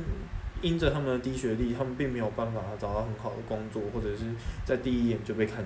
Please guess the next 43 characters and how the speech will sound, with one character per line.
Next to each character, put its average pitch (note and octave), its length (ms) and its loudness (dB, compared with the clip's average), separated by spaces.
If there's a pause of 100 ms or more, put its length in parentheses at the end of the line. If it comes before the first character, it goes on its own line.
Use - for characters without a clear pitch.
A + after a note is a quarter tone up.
(100)
见， G2+ 160 -4 (1300)
他 F#3 80 4
们 E3+ 120 2
必 F3+ 100 4
须 D3 220 0
走 A2 160 0
向 A#2+ 200 0
其 G#2+ 220 -4
他 G#2+ 120 0 (160)
更 C3 140 -2
辛 A#2 180 -2
苦 A2+ 140 -2
的 - 160 -4
道 G#2+ 100 -2
路。 F#2+ 280 -6 (1700)
那 F3 200 2
好， G2+ 300 -2
你 A2+ 60 -2
又 C3 120 4
说 B2+ 360 4
那 C#3+ 120 2
是 C#3 60 2
他 C3+ 80 2
们 A2+ 100 0
自 A#2+ 80 0
己 A2+ 60 4
选 - 160 -4 (100)
择 - 100 -6
的， - 140 -10 (300)
所 F3 140 4
以 E3+ 40 4
当 E3 180 2
他 E3+ 60 2
们 D3 160 2
选 A#2+ 160 -2 (100)
择 G2+ 120 -2 (160)
不 D3 80 0
辛 B2+ 260 -2
苦 A#2 220 -4
的 G2+ 80 -6
道 A2 200 2
路 G#2+ 200 0
时， A2 160 -8